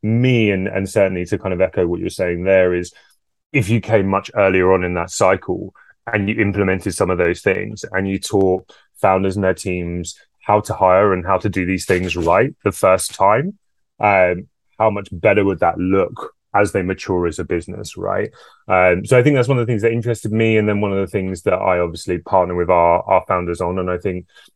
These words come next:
in terms of that, that talent maturity and, and founders and, and teams, I think often I may be one of the first talent people they've ever spoken to, right? Certainly for their business, if not, like, ever. Um, there's a, a range of different kind of hiring maturities, I would say, with, with any V C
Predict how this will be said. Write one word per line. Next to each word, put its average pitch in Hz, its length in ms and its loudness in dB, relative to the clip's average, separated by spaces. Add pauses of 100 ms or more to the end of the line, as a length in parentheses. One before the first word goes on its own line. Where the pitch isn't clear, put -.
(120)
in 123 100 2
terms 104 380 0
of 92 140 -2
that, 95 320 2
that 113 240 -4
talent 101 260 0
maturity 143 640 0
and, 101 180 -2
and 98 240 -4
founders 107 540 2
and, 92 220 -4
and 95 200 -4
teams, 98 420 -2 (400)
I 110 60 2
think 104 220 0 (100)
often 98 500 0
I 95 120 2
may 98 160 0
be 98 100 -2
one 92 140 -2
of 92 80 -2
the 95 80 0
first 92 360 2
talent 98 380 -2
people 92 640 0
they've 98 160 2
ever 92 200 2
spoken 101 420 -2
to, 95 240 -12
right? 101 380 -6 (180)
Certainly 104 300 2
for 98 100 -2
their 92 140 2
business, 104 640 0
if 110 180 0
not, 101 440 4
like, 87 260 -2
ever. 85 300 0 (340)
Um, 101 680 4
there's 101 200 2
a, 98 240 4
a 101 100 2
range 92 340 -2
of 92 100 -4
different 98 380 -4
kind 98 160 -6
of 90 80 -8
hiring 92 340 0
maturities, 113 600 -4
I 104 80 4
would 98 160 -2
say, 95 300 2
with, 90 280 -4
with 104 200 2
any 98 160 2
V 90 160 -2
C 92 320 -4